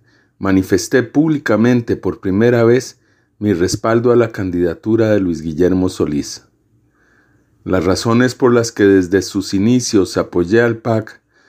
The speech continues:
se relacionan con la convicción de que los dos parto-, partidos mayoritarios, el P L N y el pusc, habían perdido toda su capacidad transformadora y se habían convertido,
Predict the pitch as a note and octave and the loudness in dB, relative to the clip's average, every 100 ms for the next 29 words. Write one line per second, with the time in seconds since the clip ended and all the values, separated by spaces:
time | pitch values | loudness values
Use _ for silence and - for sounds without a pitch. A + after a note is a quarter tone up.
0 | _ _ _ - A#2+ B2 A#2+ A2+ F3 G3 | _ _ _ -2 2 4 2 2 0 0
1 | F#3 F#3+ E3+ D#3+ B2+ A#2 G2+ - - D#3+ | -2 -2 -2 -2 -4 -2 -2 -2 0 2
2 | D#3+ G#2+ F2+ G2+ F2+ E2 E2+ E2+ A#2 A#2 | 2 2 0 0 0 0 -2 2 2 2
3 | - C#3+ - B2+ A#2 - - G2 - A#2+ | -2 -2 2 2 2 -10 -8 -6 -2 4
4 | C3 C3 C3 A#2+ G#2+ F2 E2 B2 B2 G#2+ | 6 6 4 2 2 0 -2 -2 0 0
5 | D2+ - _ _ _ - F#2 F#2 A2+ G#2+ | -4 -10 _ _ _ -10 -10 -4 2 4
6 | A2 A2 G#2+ G#2 A2+ A#2 G2 D2+ - _ | 6 4 4 4 2 2 -2 -6 -12 _
7 | _ D#2+ E2 D2+ D2 - - A2+ A2+ - | _ -12 -10 -8 -10 -10 0 2 2 -2
8 | - - - - - _ A2 B2 D#3+ E3+ | -16 -20 -20 -20 -20 _ 0 4 4 2
9 | D#3+ B2 C3+ D3+ D#3 D#3 - E3 F3 E3 | -2 2 4 6 4 0 0 2 2 -2
10 | D3+ - B2+ - G#2 G#2 G#2 A2+ - B2+ | -6 -4 -4 -4 -6 0 2 2 0 -4
11 | A#2+ A2 F#2+ F#2 G#2 A#2+ B2 A2+ - F#2 | -2 -2 0 2 2 4 2 0 0 0
12 | G#2+ A#2 B2+ A#2+ G2+ - A#2 A2+ F2+ | 0 0 -2 -2 -4 -4 -2 0 0